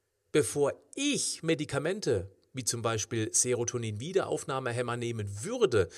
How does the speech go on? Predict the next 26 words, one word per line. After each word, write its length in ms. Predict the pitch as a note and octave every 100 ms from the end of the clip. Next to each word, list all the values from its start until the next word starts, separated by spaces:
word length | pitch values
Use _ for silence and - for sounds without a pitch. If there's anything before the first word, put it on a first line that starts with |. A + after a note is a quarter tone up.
| - - G2
würde 320 | A#2 A#2+ A2 F#2 -
ich 460 | A#3+ E3+ - -
es 320 | - A2 - - _
sicher 360 | - F#3+ D#3+ C#3+
zuerst 360 | C3 - B2+
einmal 220 | C#3 A#2+ A2+
mit 160 | G#2
deutlich 300 | G#2+ A#2 G2
mehr 140 | G2+ D#2+
Eiweiß 300 | G2 G#2 -
<laughs> 0 |
versuchen. 640 | - - - G2 F2+ F2
Und 200 | F#2+ G2
zwar 240 | - A2+
so, 380 | G2+ - A#2+ B3 - - - -
dass 180 | B2
es 120 | F#3+ -
schmeckt. 520 | A3+ C4 C4 - - _ _ _ _
Als 180 | - E3+
selbstgemachter 800 | F#3 - - F3+ F#3 F#3 F3+ F3+ -
Fruchtquark, 800 | - A3+ - - D3 F#2 - - _ _ _
als 360 | B2 C#3 C#3+ -
Salat 440 | - C#3 C#3+ D#3+ E3
mit 200 | C#3+ -
Bohnen 500 | D3 G3 G3+ C#3 F2+
oder, 480 | - C3 C3+ C3+